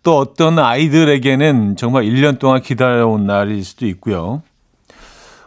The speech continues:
오늘 후회 없이, 어, 이 어린이날을 잘 보내보도록 하시죠. 예, 저도 그래야 될 것 같습니다. 그리고 좀, 네, 놀라운 사실은요.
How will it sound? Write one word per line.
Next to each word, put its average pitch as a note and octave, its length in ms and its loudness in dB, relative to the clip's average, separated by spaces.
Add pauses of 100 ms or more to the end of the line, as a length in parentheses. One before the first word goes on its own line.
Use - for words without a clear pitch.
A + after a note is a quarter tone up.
오늘 G#2 220 -4
후회 D#3+ 320 0
없이, A#2 560 -4 (260)
어, F#2 720 -6 (1040)
이 G2 120 -2
어린이날을 G#2+ 760 -2
잘 G2 320 -4
보내보도록 G2+ 880 -6 (140)
하시죠. - 560 -8 (160)
예, E2+ 80 -6
저도 A2 260 -4
그래야 A2 220 0
될 G2+ 180 -4
것 G#2+ 100 -4
같습니다. D#2 420 -6 (840)
그리고 E3 380 -2
좀, G3+ 400 2 (340)
네, C3+ 160 0
놀라운 E3+ 400 0
사실은요. E3 760 -2